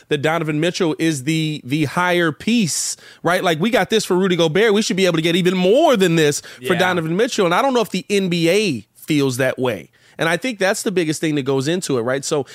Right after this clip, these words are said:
Speaker 1: I think the Knicks is probably gonna be their best package. I mean, it, you're talking about if you're moving him, if you move him to Miami, you can't even get Tyler Herro back in that situation, I don't believe, right? Because Tyler Herro's on his rookie extension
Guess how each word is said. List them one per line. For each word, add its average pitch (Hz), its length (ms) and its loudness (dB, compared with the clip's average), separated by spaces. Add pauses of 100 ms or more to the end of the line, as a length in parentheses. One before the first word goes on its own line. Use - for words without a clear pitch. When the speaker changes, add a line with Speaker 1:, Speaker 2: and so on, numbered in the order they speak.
Speaker 1:
I 214 120 -2
think 285 180 -4
the 247 100 -2
Knicks 175 280 -2
is 143 80 -8
probably 175 360 -2
gonna 160 180 0
be 165 100 0
their 160 140 0
best 151 260 -2
package. 139 340 -2
I 143 60 0
mean, 151 240 -2
it, 165 160 -2
you're 165 120 0
talking 226 300 -2
about 185 240 0
if 165 160 -2
you're 170 120 0
moving 220 340 -2
him, 175 320 -2 (240)
if 185 160 0
you 330 140 4
move 320 340 2
him 175 400 2
to 190 160 -2
Miami, 185 440 2
you 196 200 -2
can't 311 220 0
even 240 160 0
get 202 160 -2
Tyler 208 300 0
Herro 254 300 0
back 135 220 -2
in 135 60 -4
that 127 100 -2
situation, 131 520 -4
I 131 60 -2
don't 127 120 -4
believe, 123 280 -4
right? 175 240 -2 (220)
Because 165 260 -2
Tyler 202 300 2
Herro's 202 320 2
on 180 120 0
his 180 200 -2
rookie 196 240 -2
extension 208 680 -4